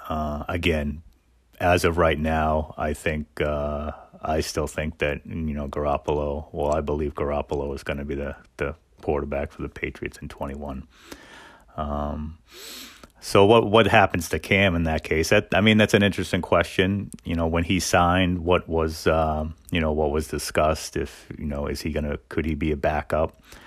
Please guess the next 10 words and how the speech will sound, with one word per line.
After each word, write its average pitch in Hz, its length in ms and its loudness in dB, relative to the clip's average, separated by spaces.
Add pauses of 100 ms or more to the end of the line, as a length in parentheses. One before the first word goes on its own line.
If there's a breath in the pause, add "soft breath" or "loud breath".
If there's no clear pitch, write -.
(300 loud breath)
I 92 160 6
kinda 110 240 6
like 82 220 4
the 92 160 4
idea 92 420 6
of 82 200 0
Garoppolo 82 680 2
and 76 140 0
Newton, 95 580 -2
uh, 76 420 -4